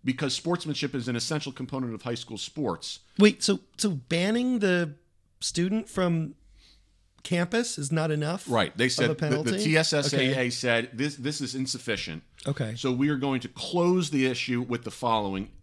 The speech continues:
Speaker 1: in addition to what you have said. Um, they will accept the corrective actions as taken thus far. The girls'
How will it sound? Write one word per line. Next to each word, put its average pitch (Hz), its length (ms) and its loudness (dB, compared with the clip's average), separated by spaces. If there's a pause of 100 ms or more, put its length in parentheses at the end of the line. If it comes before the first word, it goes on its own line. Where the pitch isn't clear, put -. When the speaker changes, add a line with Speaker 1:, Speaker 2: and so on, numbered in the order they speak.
Speaker 1:
in 135 160 2
addition 107 640 0 (240)
to 110 120 -2
what 104 200 0
you 92 140 -2
have 90 100 -4
said. 78 300 -8 (1400)
Um, 110 480 -4 (1800)
they 127 160 2
will 135 160 2
accept 160 420 2
the 160 60 -4
corrective 143 460 -2
actions 127 400 0
as 110 240 -4
taken 117 560 0
thus 120 240 2
far. 85 420 -6 (840)
The 117 80 -4
girls' 156 440 2